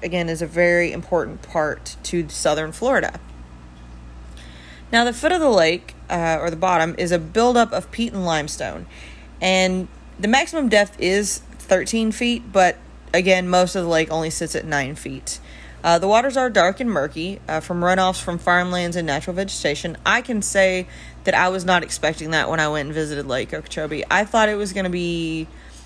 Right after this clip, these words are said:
a little more clear, a little more something, but it was, like, black water, <laughs> like, dark, murky black water, and I was like, "Oh, okay."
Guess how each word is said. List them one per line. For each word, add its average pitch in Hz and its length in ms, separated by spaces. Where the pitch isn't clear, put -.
a 175 80
little 196 200
more 160 160
clear, 254 680
a - 80
little 175 220
more 151 720
something, 151 640
but 170 100
it 180 40
was, 180 120
like, 139 160
black 190 380
water, 147 480
<laughs> - 40
like, 185 220
dark, 196 420
murky 185 320
black 165 400
water, 151 320
and 147 160
I 147 100
was 156 180
like, 160 260
"Oh, 160 300
okay." 170 380